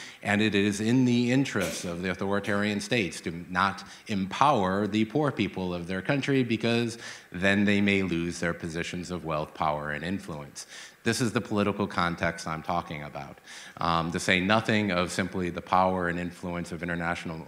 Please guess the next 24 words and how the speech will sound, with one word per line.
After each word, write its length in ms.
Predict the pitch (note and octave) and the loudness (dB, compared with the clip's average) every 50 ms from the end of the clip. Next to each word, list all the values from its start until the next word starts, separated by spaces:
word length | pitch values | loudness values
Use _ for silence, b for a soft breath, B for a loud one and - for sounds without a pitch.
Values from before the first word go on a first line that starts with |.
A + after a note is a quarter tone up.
| - F2+ | -10 -6
uh, 260 | F2+ E2 D#2+ D#2+ D#2 | -4 -4 -4 -4 -6
corporations 960 | - - F#2 F2 - E2+ F2+ A2 B2+ B2 - C3 A#2+ A#2 A2+ A2 G2 - - | -2 -2 -2 -2 -2 -2 0 0 0 0 0 0 2 2 0 0 -2 -6 -10
and 380 | - E2 D#2+ D2+ D2+ D#2 D2 C#2+ | -10 -10 -10 -10 -10 -10 -12 -4
banks 440 | - G2+ A2 A2+ A2 - - - - - | 0 0 0 0 0 -4 -8 -12 -12 -10
who 140 | E2 E2+ E2 | -10 -8 -6
have, 280 | D#2 D#2 D#2 D#2+ D#2 E2+ - - F#2+ | -6 -6 -6 -8 -10 -14 -16 -14 -12
uh, 220 | F2 D2+ D2+ D#2 | -10 -10 -10 -10
very 260 | D2+ D2+ F2+ F2+ F2 F2 | -10 -8 -6 -6 -6 -6
explicit 480 | E2 - - - - - - - - - | -8 -10 -12 -12 -12 -12 -12 -14 -12 -6
interests, 580 | G#2 A2+ A#2 - - A2+ G#2+ G#2 G#2 - - - B B B B B B B B | -2 -2 -2 0 2 2 2 0 0 -4 -8 -10 B B B B B B B B
uh, 340 | - E2+ E2+ E2 E2 E2+ F#2 | 0 2 2 2 2 0 -2
in 160 | D#2+ F#2+ G2+ | -2 -2 0
pursuing 520 | - B2+ A2+ - - A2 A2 A#2 B2+ B2+ | 0 0 -2 0 2 2 4 4 4 4
their 260 | A2+ B2+ B2+ B2+ A#2+ - | 4 4 4 2 2 2
own 320 | A#2 B2+ D3 D#3 C#3+ B2 | 4 4 6 6 4 4
self-interest. 840 | - - G2 E2+ D#2+ - F2+ D#2+ D#2 - - D2 C#2+ - - - B B B B B B | 4 2 0 0 0 -2 -6 -6 -6 -8 -8 -10 -10 -10 -12 -14 B B B B B B
Uh, 280 | - E2 E2+ F2 F#2 E2 | -2 2 2 4 4 4
if 100 | G2 G2 | 2 0
Tom 380 | - - - G#2 G#2+ A#2 A#2+ A#2 | -2 2 4 4 6 6 4 2
Sho-, 260 | A2 - - C3 A#2+ - | 2 2 0 0 -2 -2
uh, 160 | G2 G2+ F#2+ F#2 | -2 -2 -2 -2
you 160 | E2+ G2 F#2 | -2 -2 -2
know, 80 | F2 | -4
uh, 300 | E2 D#2+ - F2 F2 E2+ | -4 -4 -6 -6 -6 -6